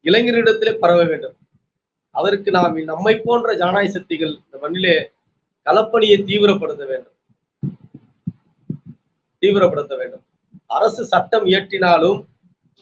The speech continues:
சாதி என்கிற அந்த கூறு என்பது, அந்த சாதி என்கிற அந்த கூறை இந்த மண்ணிலே விதைத்தது ஆர் எஸ் எஸ், பி ஜே பியினுடைய சனாதன சித்தாந்தம்.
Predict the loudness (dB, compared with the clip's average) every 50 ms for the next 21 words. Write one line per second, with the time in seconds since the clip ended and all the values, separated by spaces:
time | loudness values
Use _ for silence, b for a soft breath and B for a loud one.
0 | _ _ _ _ _ _ -2 0 2 2 2 0 0 -4 -6 -6 -6 -6 -10 -10
1 | -8 -4 -4 -4 -4 -4 -8 -12 -16 _ _ -14 -10 -8 -6 -2 2 2 2 2
2 | 2 -2 -4 -8 -12 _ _ _ _ _ -20 -20 _ _ _ -6 -2 0 2 2
3 | 2 0 0 -4 -6 -6 -4 -4 -4 -4 -8 -14 _ _ _ _ _ _ _ _
4 | _ _ _ _ _ _ _ -16 -16 _ _ _ _ _ _ _ _ _ _ _
5 | _ _ _ _ _ _ _ _ _ _ _ _ -8 -2 0 0 2 2 0 -2
6 | -2 0 0 2 2 2 0 0 0 0 0 0 0 2 2 2 0 -2 -4 0
7 | 2 4 4 2 0 -4 -6 -8 -10 -14 -18 _ _ _ -10 -6 -4 -2 0 0
8 | 0 -2 -4 -14 _ _ -14 -10 -6 -4 -2 0 0 2 2 2 2 2 0 0
9 | 2 2 2 2 2 0 0 0 0 -2 -2 -4 -6 -10 _ _ _ _ _ _
10 | _ _ _ _ _ _ _ _ -4 0 0 0 0 -2 -4 -8 -12 -12 -10 -8
11 | -8 -4 0 0 0 0 -2 -8 -12 -8 -4 -2 -2 -2 -2 -4 -6 _ _ _
12 | _ _ _ _ _ -2 0 2 4 4 4 4 2 0 -2 -4 -8 -14 -20 _
13 | _ 2 2 2 2 0 -8 -14